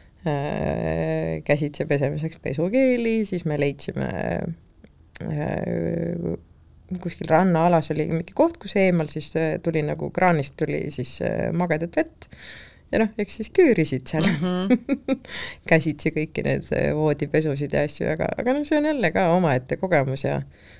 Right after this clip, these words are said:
Speaker 1: õnneks sedakorda see haigus nagu nii pikalt ei kestnud, et
Speaker 2: Mhm.
Speaker 1: oligi selline põhimõtteliselt ööpäevane kummaline, kummaline värk.
Speaker 2: Mhm.
Speaker 1: Aga jälle,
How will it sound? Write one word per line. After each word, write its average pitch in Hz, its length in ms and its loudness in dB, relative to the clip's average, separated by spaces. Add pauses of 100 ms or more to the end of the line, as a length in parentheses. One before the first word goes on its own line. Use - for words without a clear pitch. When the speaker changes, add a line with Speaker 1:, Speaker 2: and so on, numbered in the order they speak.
(140)
Speaker 1:
õnneks 180 340 2
sedakorda 143 440 0
see 156 140 0
haigus 143 380 2
nagu 147 180 -2
nii 147 140 2
pikalt 139 380 -4
ei 147 60 -2
kestnud, - 360 -2
et 185 80 2
Speaker 2:
Mhm. 170 80 2
Speaker 1:
oligi - 240 0
selline 143 400 -2
põhimõtteliselt 135 540 -2
ööpäevane 156 840 -4
kummaline, 170 1000 -2 (100)
kummaline 139 480 -2
värk. - 320 -6 (180)
Speaker 2:
Mhm. 185 440 -4 (1800)
Speaker 1:
Aga 233 140 6
jälle, 330 340 4